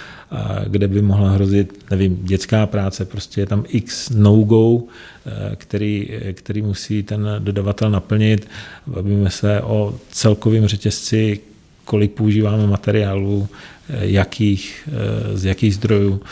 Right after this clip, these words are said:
Takže my se na ten dodavatelský řetězec díváme poměrně do hloubky a já jsem u několika auditů měl možnost být, když jsme přijímali do rodiny nového subdodavatele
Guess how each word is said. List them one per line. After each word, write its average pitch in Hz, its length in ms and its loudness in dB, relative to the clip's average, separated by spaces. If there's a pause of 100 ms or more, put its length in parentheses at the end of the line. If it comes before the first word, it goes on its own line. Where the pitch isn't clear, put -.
(280)
Takže 101 580 0
my 104 120 -2
se - 160 -2
na 104 100 0
ten 104 160 0
dodavatelský 101 560 0
řetězec 104 440 0
díváme 101 340 2
poměrně 107 420 2
do 101 100 4
hloubky 104 580 2 (480)
a 101 260 -2
já 98 220 -2
jsem 104 180 -2
u 101 100 0
několika 101 480 2
auditů 104 760 2 (160)
měl 101 240 0
možnost 101 360 2
být, 98 480 0 (400)
když 95 120 -6
jsme 107 160 -2
přijímali 110 560 4
do 104 200 4
rodiny 107 480 4
nového 104 440 2
subdodavatele 104 920 -2